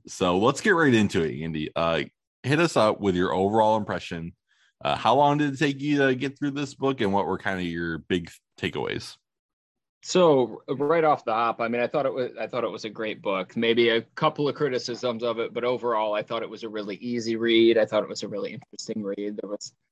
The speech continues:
Speaker 2: I mean, you know, like you said, Herbie is somebody that I think we've been familiar with for a long time. So one of my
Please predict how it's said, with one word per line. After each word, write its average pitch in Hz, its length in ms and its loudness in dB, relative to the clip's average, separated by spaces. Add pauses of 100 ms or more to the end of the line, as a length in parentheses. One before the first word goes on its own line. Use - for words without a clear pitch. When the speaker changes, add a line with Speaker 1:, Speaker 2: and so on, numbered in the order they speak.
(440)
Speaker 2:
I 165 100 4
mean, 165 360 6
you 190 160 4
know, 147 260 2
like 180 180 2
you 151 80 6
said, 131 280 2
Herbie 139 340 2
is 120 120 0
somebody 131 340 -2
that 113 300 -4
I 117 80 -8
think 117 200 -6
we've 113 140 -4
been 117 120 -2
familiar 113 360 -2
with 110 180 -2
for 113 140 -2
a 107 40 0
long 107 320 -2
time. 110 360 -4
So 110 380 -2
one 143 140 0
of 131 60 0
my 107 280 -2